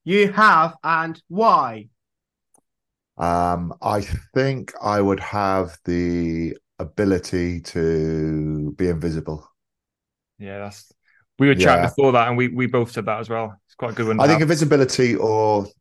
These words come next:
Speaker 2: or flight or reading people's minds would be quite cool. But we'll go with invisibility.
Speaker 3: Brilliant. Right.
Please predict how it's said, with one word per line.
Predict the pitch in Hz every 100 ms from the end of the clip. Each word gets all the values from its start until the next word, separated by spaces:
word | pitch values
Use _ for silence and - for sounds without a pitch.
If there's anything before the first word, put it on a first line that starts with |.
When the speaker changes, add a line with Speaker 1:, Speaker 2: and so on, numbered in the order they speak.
| _
Speaker 2:
or | 104 101
flight | - 120 113 120 - - _ _ -
or | 110 107 107 107 -
reading | 107 113 107
people's | 107 107 107
minds | 95 101 92 85 78 76 73 - - -
would | 76
be |
quite | 76 87 78
cool. | - 76 76 _ _ _ _ -
But | 85 87 - - _ - - _ _
we'll | 110
go | 131 147
with | 135
invisibility. | 123 127 110 98 85 87 78 - _ - - - _ _ _ - _ _ _ _ _ _ _ _ _ _ -
Speaker 3:
Brilliant. | 113 113 113 -
Right. | 123 135 123 110